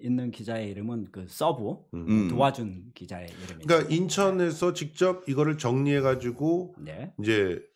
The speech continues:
Speaker 2: 현장에 여러 가지 인터뷰들을 따가지고 줬겠죠.
Speaker 1: 맞습니다.
Speaker 2: 주면은 이제 윤영찬 기자가 그걸 가지고, 어, 그걸 자료로 삼아서
Speaker 1: 네.
Speaker 2: 기사를 갖다 완성을 했겠죠. 그러니까 결국 윤영찬이 쓴 거죠. 예, 저거는.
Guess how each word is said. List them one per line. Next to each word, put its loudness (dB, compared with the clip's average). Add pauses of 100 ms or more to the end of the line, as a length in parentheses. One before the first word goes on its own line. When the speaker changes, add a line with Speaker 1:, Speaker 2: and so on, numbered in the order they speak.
(120)
Speaker 2:
현장에 2
여러 2
가지 0
인터뷰들을 0
따가지고 0
줬겠죠. -2
Speaker 1:
맞습니다. -18
Speaker 2:
주면은 4
이제 4 (300)
윤영찬 4
기자가 0 (260)
그걸 2
가지고, -2 (460)
어, -6
그걸 4
자료로 4
삼아서 0
Speaker 1:
네. 0 (180)
Speaker 2:
기사를 2
갖다 -2
완성을 -2
했겠죠. -6 (320)
그러니까 4
결국 0 (240)
윤영찬이 2
쓴 -4
거죠. 2 (380)
예, -6
저거는. -8